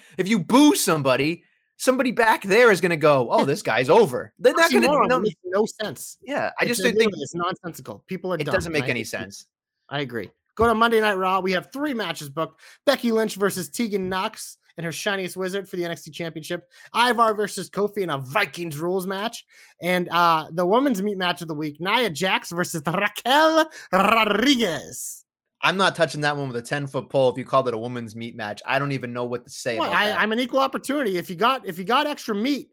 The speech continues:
Speaker 2: whether it's muscle or a little bit of fat, you're eligible for the meat match of the week.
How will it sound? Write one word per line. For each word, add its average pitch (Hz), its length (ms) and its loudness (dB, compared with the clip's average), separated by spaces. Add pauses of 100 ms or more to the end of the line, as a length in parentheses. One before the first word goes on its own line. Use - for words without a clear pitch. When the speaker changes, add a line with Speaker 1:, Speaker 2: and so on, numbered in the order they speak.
(160)
Speaker 2:
whether 208 260 0
it's 190 160 -4
muscle 240 540 -4 (260)
or 170 220 -4
a 165 60 -4
little 208 240 -4
bit 214 120 -4
of 196 80 -6
fat, 254 360 -6 (480)
you're 156 160 -6
eligible 226 360 -2
for 233 140 -4
the 214 60 -6
meat 220 160 -6
match 214 220 -6
of 190 40 -8
the 180 60 -6
week. 202 240 -8